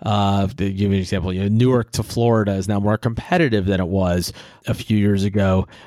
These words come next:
Uh, k-, kind of a nice balance to have, uh, to have Transcon,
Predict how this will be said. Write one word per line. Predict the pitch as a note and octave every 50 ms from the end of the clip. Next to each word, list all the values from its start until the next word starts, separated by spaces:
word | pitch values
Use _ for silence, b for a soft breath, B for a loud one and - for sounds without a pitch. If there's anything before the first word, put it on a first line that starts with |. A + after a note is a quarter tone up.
| B B _ _
Uh, | G#2 G#2 G2+ G2+ G2+ G2 G2 G2+ G2+
k-, | - - -
kind | - C3 B2 A#2
of | A2
a | A2
nice | G#2+ A2 A2+ A2+ A2+ A2+ G#2 - A2+
balance | G2+ G2 A2 A2+ A2+ A2 G#2+ G#2 G2+ F#2+ F#2 - - -
to | - - G#2+ G2+ G2
have, | - F#2 G2+ G2+ G2 F#2+ F2+ F#2+ F#2+
uh, | G2+ F#2 F#2 F#2
to | - G#2
have | G2 F2
Transcon, | - - - G#2+ G#2 G2 - - - G2+ F#2+ F#2 F#2